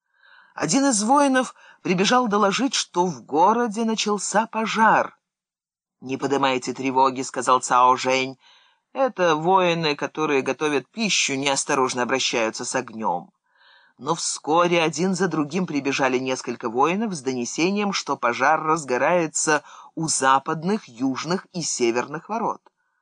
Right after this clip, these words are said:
Цао Жэнь отдал приказ садиться на коней, но город уже пылал. Небо озарилось багровым пламенем. Пробиваясь сквозь дым и пламя, Цао Жэнь и его военачальники искали путь к спасению.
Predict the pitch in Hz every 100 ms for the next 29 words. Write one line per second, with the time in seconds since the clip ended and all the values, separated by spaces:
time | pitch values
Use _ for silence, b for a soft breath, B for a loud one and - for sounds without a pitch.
0 | _ _ _ _ _ _ - 127 110 104
1 | 104 127 208 240 b b b b b _
2 | 160 160 151 147 151 131 160 190 - -
3 | 165 139 151 - 143 131 127 120 160 254
4 | 269 b b b b b _ _ 113 143
5 | 120 113 170 202 202 - - 147 - 135
6 | - 139 123 113 110 95 _ _ _ _
7 | _ 135 143 143 139 139 143 147 143 139
8 | 117 139 131 143 143 135 131 139 139 127
9 | 120 110 - _ _ _ _ B B B
10 | 156 160 170 175 165 - - 143 165 131
11 | 113 170 170 - 160 - 135 147 165 165
12 | - 147 147 139 131 131 143 185 185 B
13 | B - 151 143 147 139 131 127 123 -
14 | 156 202 202 - 160 147 - 147 185 170
15 | 165 - - - 147 - 120 107 98 71